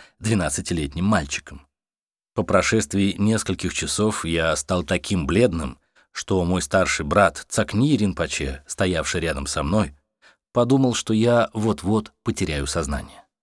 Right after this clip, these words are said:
Когда я оглядываюсь на прошлое и вижу всю доброту, проявленную моими учителями, я недоумеваю, как я мог так всего бояться.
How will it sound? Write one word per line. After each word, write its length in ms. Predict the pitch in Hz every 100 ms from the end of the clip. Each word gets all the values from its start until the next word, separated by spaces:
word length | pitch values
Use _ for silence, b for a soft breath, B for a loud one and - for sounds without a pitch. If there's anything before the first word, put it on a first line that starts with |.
| _ _ _ _ _ _
Когда 300 | 78 76 87
я 400 | 80 78 71 - -
оглядываюсь 680 | 80 87 98 78 76 78 90
на 140 | 78
прошлое 580 | 73 92 - 65 - _ _ _ _ B B B -
и 100 | 101
вижу 400 | 117 101 110 -
всю 260 | - 139
доброту, 720 | 131 117 120 - 104 76 69 _
проявленную 680 | 85 82 82 80 78 73 71
моими 360 | 76 87 78
учителями, 760 | 71 - 69 76 98 98 67 - _ _ _ _
я 480 | 85 82 117 131 127 -
недоумеваю, 960 | 104 120 120 120 117 98 76 64 - B B B -
как 320 | 127 147 -
я 120 | 131
мог 280 | 95 107 -
так 400 | - 107 - - _
всего 360 | - 123 92 85
бояться. 640 | 98 90 76 - - -